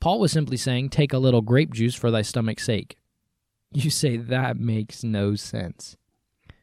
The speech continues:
Well, here's this. According to the Mayo Clinic, drape, grape juice is good for reducing the risk of blood clots, reducing low-density lipoprotein, I guess that's how you pronounce it, cholesterol, preventing damage to the blood vessels in your heart,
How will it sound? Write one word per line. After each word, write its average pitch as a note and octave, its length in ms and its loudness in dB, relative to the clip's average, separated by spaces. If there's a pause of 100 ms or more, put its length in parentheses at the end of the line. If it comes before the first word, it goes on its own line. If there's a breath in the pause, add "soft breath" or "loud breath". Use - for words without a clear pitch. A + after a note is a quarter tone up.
(200 soft breath)
Well, A2+ 240 -2 (140)
here's A2+ 220 2
this. A2+ 220 2
According F3+ 300 2
to F#3 80 4
the C3 80 2
Mayo A2+ 300 2
Clinic, G2+ 420 -6 (300 loud breath)
drape, D3+ 340 4 (140)
grape E3 320 4
juice - 480 -4 (320)
is C#3+ 260 6
good E3 260 6
for A#2+ 220 2
reducing B2 560 2
the F3+ 80 2
risk E3 240 -2
of D#3 160 -4
blood G2 200 -4
clots, F2+ 460 -8 (280 soft breath)
reducing D3 500 4
low-density C3+ 800 2 (420 soft breath)
lipoprotein, C#3 1300 0 (300)
I - 60 -6
guess F#2+ 200 -4
that's A#2+ 120 -8
how A2 60 0
you G#2 80 -2
pronounce G#2+ 340 -4
it, - 80 -6
cholesterol, B2 720 2 (520)
preventing D3+ 500 4
damage D#3+ 400 2
to F3+ 100 4
the D#3 80 2
blood C#3 200 4
vessels B2 440 2
in A#2+ 80 2
your B2 140 2
heart, F#2 340 -2